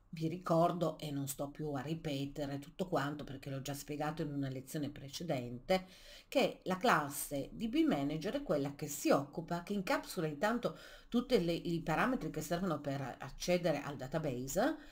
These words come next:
e, eh, inoltre fornisce due metodi per aprire la connessione e chiudere la connessione, oltre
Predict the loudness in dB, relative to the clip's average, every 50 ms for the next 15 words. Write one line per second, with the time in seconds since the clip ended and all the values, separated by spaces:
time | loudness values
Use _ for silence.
0 | -16 -16 -16 -16 -18 -18 -18 -16 -16 -16 -16 -18 -18 -16 -16 -16 -16 4 6 8
1 | 8 8 6 2 2 2 2 2 2 2 4 4 6 6 6 4 0 -2 0 2
2 | 4 4 4 4 2 0 2 2 0 0 0 -2 0 2 4 4 4 4 2 2
3 | 0 0 0 0 0 -2 -2 -4 -2 -2 0 0 2 2 0 -2 -4 -4 -2 0
4 | 0 0 0 -2 -4 -4 -6 -6 -6 -4 -2 0 0 0 -2 -4 -8 -12 -10 -8
5 | -8 -6 -4 -4 -4 -4 -4 -2 0 0 2 0 0 0 -2 -2 -2 -2 0 0
6 | 0 0 0 -2 -6 -6 -6 -6 -8